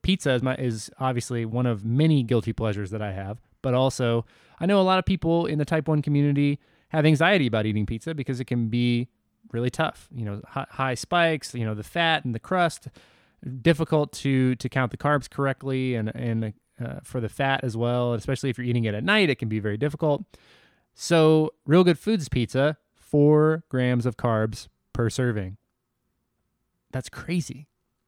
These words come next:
So I believe in, uh, one of their pizzas, it's three servings in a single pizza. Guys, that's twelve carbs. And you know what?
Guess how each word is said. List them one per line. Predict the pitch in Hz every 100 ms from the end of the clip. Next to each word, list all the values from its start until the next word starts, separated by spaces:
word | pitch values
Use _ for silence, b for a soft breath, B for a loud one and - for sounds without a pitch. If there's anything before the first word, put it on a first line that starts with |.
| _ _ _ _ _
So | - 127
I |
believe | 120 135 151 151 139
in, | 143 127 127
uh, | 120 120
one | 135
of |
their | 127
pizzas, | 113 123 - 151 123
it's | 127 - - - b b
three | 180
servings | 160 151 147 151 131
in | 143 123
a | 120
single | 113 143 131
pizza. | 143 139 147 139 135 _ _ _
Guys, | 123 110 101
that's | 113 -
twelve | - 127 117
carbs. | - 135 110
And | 131 127 135
you |
know | 143
what? | 165 190